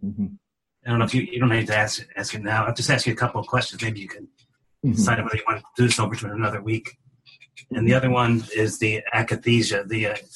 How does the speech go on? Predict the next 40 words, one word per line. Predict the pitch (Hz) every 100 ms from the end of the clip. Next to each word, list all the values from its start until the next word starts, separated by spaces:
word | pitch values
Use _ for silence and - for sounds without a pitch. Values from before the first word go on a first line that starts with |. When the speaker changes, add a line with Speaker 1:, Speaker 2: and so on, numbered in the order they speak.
| - - -
Speaker 2:
inner | 117 123
re-, | 117 120
restlessness. | 123 123 117 135 127 120 - _ _ _
Speaker 1:
Mm-hmm. | 123 117 95 - _ _ _ _ -
Speaker 2:
People, | 160 151
s-, | 131 - - - _ -
they | 120
lay | 123 131
in | 123 117
bed | 127 123 113 - - _ _ - - _ - _
with | 123 117
that | 117 110 - _
inner | 131 131
restlessness | 120 127 - - 113 101 -
and | - 107
they, | 110 110 101
they | 95 104
can't | 127 110
get | 127
to | -
sleep, | - 131 117
but | 110
a | 107
lot | 123
of | 123 101
it's | -
anxiety. | 104 95 110 113 110 - - - 135
Speaker 1:
Mm-hmm, | 113 107
mm-hmm, | 92 - 98
mm-hmm. | 87 80 - 87
Speaker 2:
And | 82 110
th-, | 135 131
those | 131 -
two | 127
things, | 113 123 107 -
but | 110 107 - -
it's | 104 -
been | - 113
brought | 123 110
up | 107